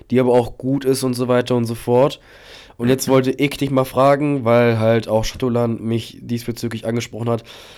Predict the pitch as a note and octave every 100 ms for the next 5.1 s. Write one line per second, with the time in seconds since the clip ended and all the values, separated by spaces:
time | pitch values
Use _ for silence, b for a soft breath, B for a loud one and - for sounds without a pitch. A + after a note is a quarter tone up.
0 | B B - A2 A#2 A#2+ A2 A2+ B2+ C#3+
1 | C#3 C#3 C#3 - C3+ C3+ C3+ C3 C#3 C#3+
2 | A2+ - C3 C#3 C3 B2+ B2+ B2+ A#2 C3+
3 | C3 B2+ C3 B2+ B2 A#2+ A2+ B2 A#2+ -
4 | A#2+ A2+ A#2 A2+ A2+ A2 A2 G#2+ G#2+ G#2+
5 | G#2+